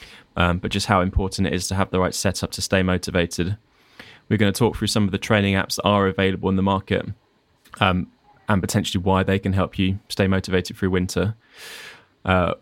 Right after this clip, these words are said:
we'll talk a little bit about goal setting. Simon revealed one of his goals for twenty twenty-two in a previous podcast, so we'll, we'll kind of recap there, and, um, also the importance of,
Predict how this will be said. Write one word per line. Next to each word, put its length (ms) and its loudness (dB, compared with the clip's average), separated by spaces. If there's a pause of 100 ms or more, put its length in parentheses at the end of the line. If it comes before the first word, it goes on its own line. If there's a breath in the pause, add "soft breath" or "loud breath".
(120)
we'll 160 2
talk 240 0
a 60 2
little 180 2
bit 120 0
about 260 0
goal 200 4
setting. 500 0
Simon 420 2
revealed 440 4
one 140 2
of 120 0
his 160 0
goals 320 2
for 60 -6
twenty 280 0
twenty-two 460 0
in 60 2
a 60 0
previous 420 0
podcast, 520 0
so 180 2
we'll, 240 0
we'll 100 2
kind 160 0
of 100 -2
recap 440 0
there, 280 4
and, 180 -2 (480 loud breath)
um, 360 2 (100)
also 280 0
the 80 2
importance 580 -2
of, 260 -2